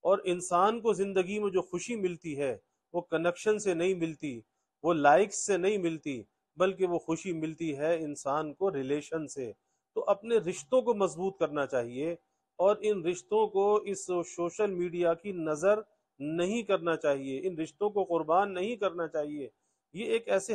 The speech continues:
حقیقی رشتے ہیں جو اللہ نے بنائے ہیں، اس کے ذریعے انسان کی زندگی میں خوشی آتی ہے، انسان ایک دوسرے کے دکھ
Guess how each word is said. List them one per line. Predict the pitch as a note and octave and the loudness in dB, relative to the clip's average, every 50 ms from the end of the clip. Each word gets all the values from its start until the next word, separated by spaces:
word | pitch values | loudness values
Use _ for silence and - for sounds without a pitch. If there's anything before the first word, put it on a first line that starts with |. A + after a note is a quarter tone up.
| C3+ | -4
حقیقی | D#3 D#3 - G3 G#3 G#3 A3+ B3 A3 | -4 -6 -4 -6 -6 -4 -2 -2 -2
رشتے | F#3+ F3 - - F#3 E3+ | -2 -4 -6 -4 -2 -2
ہیں | E3+ F3+ E3+ | 0 -2 -2
جو | E3+ D3 D3+ | -2 0 0
اللہ | D3 C#3+ D3+ F3 F3+ - | 0 4 6 6 6 6
نے | E3+ D#3 | 2 -4
بنائے | C3+ C3+ C3+ C3+ C#3 C#3+ C#3+ | -4 -4 -2 0 0 0 0
ہیں، | C#3 B2+ A2 - _ _ _ _ _ _ - | 0 -4 -8 -12 _ _ _ _ _ _ -6
اس | G3+ G3 - | -6 -6 -2
کے | F#3+ E3+ | -2 0
ذریعے | D3+ D#3+ D#3 E3 F3 E3+ D#3+ | 0 0 -2 0 0 -2 -2
انسان | D#3 C#3+ - D3 D3 D#3 D#3+ | -2 -2 -2 0 0 0 0
کی | C#3+ D3+ C#3 | -4 -6 -6
زندگی | C#3 D3 C#3+ C#3 D3 D3+ D#3 E3+ | -4 -4 -4 -2 -4 -2 -2 -4
میں | E3 D3+ | -4 -4
خوشی | C#3+ - E3 E3 - - G#3 F#3 | -6 -6 -10 -12 -10 -4 0 0
آتی | C#3+ C#3 C3 - D3 C3+ C3 B2+ | 0 0 0 -4 -10 -8 -8 -8
ہے، | A2+ G2+ _ _ _ _ _ _ - | -8 -10 _ _ _ _ _ _ -10
انسان | D#3+ D#3+ D3+ - E3 D#3+ F3 F#3 F#3+ F3+ | -10 -8 -4 0 2 4 4 4 2 2
ایک | D#3+ E3+ F3 F3+ D#3 C#3 | 0 0 0 0 0 -4
دوسرے | E3 E3 - G3 F#3 | -8 -6 0 -2 -2
کے | F3 F3 E3 | 0 0 -6
دکھ | C#3 C3 F3+ F3+ - | -4 -2 -4 -4 -4